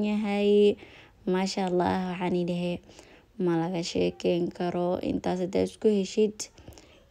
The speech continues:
kal iyo laabaan ii dhahay, Masha Allah. Ma u baahnid sambuus, ma u baahnid wax kale. Into sambuuska aniga kariskiisna waa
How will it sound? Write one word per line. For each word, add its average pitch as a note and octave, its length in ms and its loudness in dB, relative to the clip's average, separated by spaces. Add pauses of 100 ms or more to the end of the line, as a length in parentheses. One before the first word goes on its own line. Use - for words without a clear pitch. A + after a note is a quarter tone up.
kal G3 260 4 (140)
iyo F3+ 180 4
laabaan F3+ 420 0
ii E3 120 -2
dhahay, E3 160 -4
Masha E3+ 260 -6
Allah. F3+ 380 -4 (640)
Ma G#3+ 100 4
u A3 60 8
baahnid G#3+ 480 4
sambuus, G#3+ 560 4
ma G#3 160 0
u - 20 0
baahnid G#3 380 4
wax G#3+ 320 2
kale. A3 320 4
Into A3+ 320 4
sambuuska A3 720 4
aniga G#3 440 2 (760)
kariskiisna C4 640 8
waa A3+ 240 8